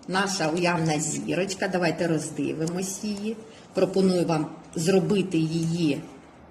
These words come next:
ось такими промінчиками. Їх всього п'ять. Не лякайтесь, ця робота дуже проста.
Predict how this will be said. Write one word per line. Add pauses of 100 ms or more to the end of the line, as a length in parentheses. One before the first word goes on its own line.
(1080)
ось
такими (1400)
промінчиками.
Їх
всього
п'ять. (1200)
Не
лякайтесь,
ця
робота
дуже
проста.